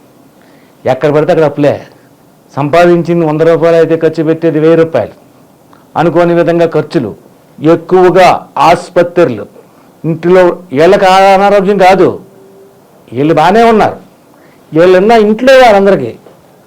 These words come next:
ఆ దాన్ని సంపా-, సంపాదించవలసిన వాడు ఎవరు? తులారాశి వాళ్ళు. ఆ ఇంట్లో ఉన్న వాళ్ళకి అనారోగ్యం వస్తుంది. చూస్తూ చూస్తే ఎలా వదిలేస్తారు?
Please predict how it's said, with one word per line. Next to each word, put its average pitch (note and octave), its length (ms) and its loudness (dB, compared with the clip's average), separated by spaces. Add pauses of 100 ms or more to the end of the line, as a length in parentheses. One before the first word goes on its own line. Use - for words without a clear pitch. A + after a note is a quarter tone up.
(220)
ఆ D3+ 80 -2
దాన్ని F3+ 360 0
సంపా-, F#3 520 -2
సంపాదించవలసిన G3+ 880 0
వాడు G#3 160 2
ఎవరు? A#3+ 460 2 (220)
తులారాశి A3 400 2
వాళ్ళు. F#2 300 -10 (720)
ఆ E3 40 -4
ఇంట్లో G3 280 0
ఉన్న A3+ 160 0
వాళ్ళకి A3+ 240 2
అనారోగ్యం G3 420 -2
వస్తుంది. C#3 300 -6
చూస్తూ G#3+ 540 -2
చూస్తే A3 160 0
ఎలా A3 100 2
వదిలేస్తారు? A3+ 560 2